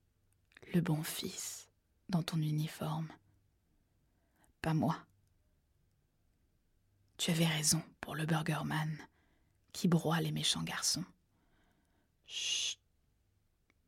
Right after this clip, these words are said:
Chut. Pas fort. Pas comme toi. Blessé. Fatigué. Très fatigué.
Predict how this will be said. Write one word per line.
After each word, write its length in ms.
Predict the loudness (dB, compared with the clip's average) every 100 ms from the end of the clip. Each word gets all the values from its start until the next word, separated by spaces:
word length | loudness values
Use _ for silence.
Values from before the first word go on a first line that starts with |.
| _ _ _ _ _ _ _ _ _ -12
Chut. 1000 | -8 -6 -6 -6 -8 -10 -14 -18 -20 -20 _ _ _ _ _ _ _ _ _ _ _ _ -4
Pas 180 | -2 -2
fort. 560 | -4 -2 -2 -2 -10 _ _ _ _ _ _ 6
Pas 140 | 6
comme 260 | 6 2 0
toi. 280 | -2 -8 -10 _ _ _ _ _ _ _ -20 -20 -20 -20 -20 _ _ _ -10
Blessé. 440 | -6 -2 -2 -2 -8 -14 _ _ _
Fatigué. 640 | -10 -6 -4 -2 -2 -4 -10 _ _ _ _ _ _ _ _ _ _ _ _
Très 220 | -8 -6 -6
fatigué. 480 | -8 -10 -10 -14